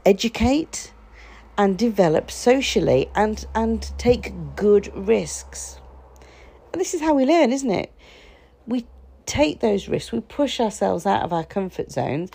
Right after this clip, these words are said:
I talked quite a lot about that in my first episode. And this is what this is all about at this age. This is going to lead to exciting discoveries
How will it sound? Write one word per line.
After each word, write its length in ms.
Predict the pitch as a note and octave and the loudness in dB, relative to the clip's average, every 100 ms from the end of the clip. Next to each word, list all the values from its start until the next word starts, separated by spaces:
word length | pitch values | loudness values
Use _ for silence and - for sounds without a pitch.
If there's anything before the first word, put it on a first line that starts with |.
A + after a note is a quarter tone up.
| - - | -18 -12
I 60 | - | -10
talked 500 | G3 A#3 G3 - - _ - | 0 2 2 0 -12 _ -12
quite 280 | - F#3+ - | -4 -2 -2
a 40 | F#3 | -4
lot 160 | E3+ | -4
about 300 | - E3+ E3+ | -2 -2 0
that 260 | D3+ C#3+ - _ _ _ - | 0 0 -2 _ _ _ -6
in 340 | E3 D3+ D3 - - _ _ _ | -2 0 -2 -6 -18 _ _ _
my 120 | - D#3 | -6 -2
first 320 | F#3+ F#3+ - | 0 0 0
episode. 600 | E3 - C#3 B2 B2+ B2+ - - - - _ _ _ _ - | -4 -4 -2 0 0 -2 -16 -20 -20 -20 _ _ _ _ -2
And 380 | A3+ A3 A3+ - - | 0 2 0 -4 -10
this 420 | F#3+ G#3+ D4+ - | -4 -2 -2 -2
is 140 | C4 | -4
what 160 | G#3+ - | -2 -4
this 120 | D3+ | -4
is 120 | D#3 | 0
all 160 | D#3+ D#3 | 2 4
about 460 | D#3 D3+ D3 F3 - - | 4 4 2 -2 -8 -2
at 160 | D#3 - | -2 -2
this 180 | D3+ | -4
age. 460 | C#3+ C3+ - - - _ _ _ _ _ _ _ _ - - - - _ | -4 -4 -4 -8 -12 _ _ _ _ _ _ _ _ -20 -20 -20 -20 _
This 280 | D#3 A3 A#3 | 0 2 2
is 100 | C#4 | -2
going 260 | - C#4 B3 | 2 2 0
to 140 | A#3 | -2
lead 500 | B3 A#3 D3 D3 E3 - - - - | 0 2 0 -2 -4 -12 -20 -20 -6
to 300 | - F3 - | 0 2 2
exciting 600 | - - - F#3 F#3 G#3 | -4 -6 -2 0 0 -4
discoveries 800 | G#3+ - - G3 F#3+ G#3 C#4 - | -6 -4 0 0 2 2 0 -6